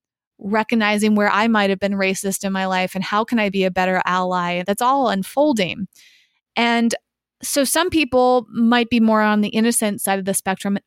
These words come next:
others might have had traumas or experiences that shaped them to trust the world less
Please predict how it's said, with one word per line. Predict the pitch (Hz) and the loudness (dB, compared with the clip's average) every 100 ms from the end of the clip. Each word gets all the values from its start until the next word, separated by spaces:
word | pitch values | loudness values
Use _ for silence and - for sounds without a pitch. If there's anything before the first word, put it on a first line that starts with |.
| _ | _
others | 285 415 254 190 202 285 - - - _ _ _ _ _ | -2 0 0 2 0 0 -2 -6 -8 _ _ _ _ _
might | 214 240 262 | 0 2 0
have | 247 | -2
had | - 247 240 | 0 0 0
traumas | - - 196 240 294 185 175 202 208 - - - | -4 -4 0 2 2 0 0 -2 -4 -6 -6 -2
or | 214 214 214 214 214 - _ _ _ _ _ _ | 0 2 2 0 -2 -6 _ _ _ _ _ _
experiences | 196 - - - 240 285 262 214 - 202 190 | -8 -4 -4 0 0 2 2 0 0 0 0
that | 196 | -2
shaped | - - 226 240 220 | -2 -2 -2 -2 -2
them | 202 | 0
to | 196 196 | 0 -4
trust | - 214 208 | -2 -2 -2
the | - | -2
world | 208 208 208 | 0 2 0
less | 202 214 269 - 175 - - - | 0 0 0 -2 -6 -6 -6 -8